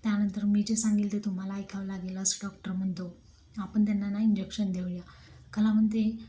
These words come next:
"हो, हो, ठीक आहे, त्यांना बरं वाटत असेल तर लगेच इंजेक्शन देऊया." हम्म, इंजेक्शन म्हटल्यानंतर काजल, अद्वैत, सायली आणि अर्जुन हे खूप शॉक होतात, कारण तो खोटा डॉक्टर असतो,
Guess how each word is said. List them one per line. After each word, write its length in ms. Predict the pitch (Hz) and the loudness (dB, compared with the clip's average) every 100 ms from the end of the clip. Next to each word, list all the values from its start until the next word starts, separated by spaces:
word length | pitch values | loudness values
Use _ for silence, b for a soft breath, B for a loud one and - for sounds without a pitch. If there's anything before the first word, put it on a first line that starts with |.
| - | -6
"हो, 160 | 226 | 2
हो, 200 | 220 214 | 4 4
ठीक 280 | 208 202 208 | 2 0 -2
आहे, 100 | 208 | -2
त्यांना 240 | 202 208 202 | 0 0 0
बरं 220 | 196 208 | -2 -2
वाटत 320 | 196 202 214 | -2 -4 -2
असेल 300 | 208 - 208 | 0 0 -2
तर 60 | 208 | -4
लगेच 320 | 202 196 196 | -2 -4 -2
इंजेक्शन 400 | 202 190 - 196 | -2 -4 -4 -4
देऊया." 300 | 185 180 170 - B B B - | -4 -6 -8 -14 B B B -4
हम्म, 260 | 190 190 190 - _ | -2 -4 -6 -12 _
इंजेक्शन 400 | 226 214 214 220 | 4 6 4 2
म्हटल्यानंतर 560 | 208 208 208 208 208 202 | 4 4 2 0 0 -2
काजल, 440 | - 202 196 202 | -6 -6 -4 -4
अद्वैत, 280 | 208 185 208 | -4 -4 -2
सायली 460 | 208 214 196 190 196 - - | 0 0 -2 -2 -4 -10 -10
आणि 220 | 208 196 196 | -6 -4 -4
अर्जुन 300 | 202 202 196 | -4 -4 -2
हे 140 | 208 | 0
खूप 200 | 208 - | -2 -4
शॉक 200 | 202 196 | -4 -6
होतात, 260 | 190 - 180 - | -8 -10 -14 -10
कारण 240 | 196 202 | -6 -4
तो 100 | 208 | -4
खोटा 260 | 220 214 214 | -2 -2 0
डॉक्टर 360 | 208 214 208 208 | -2 -2 -2 -2
असतो, 360 | - 190 175 | -2 -4 -10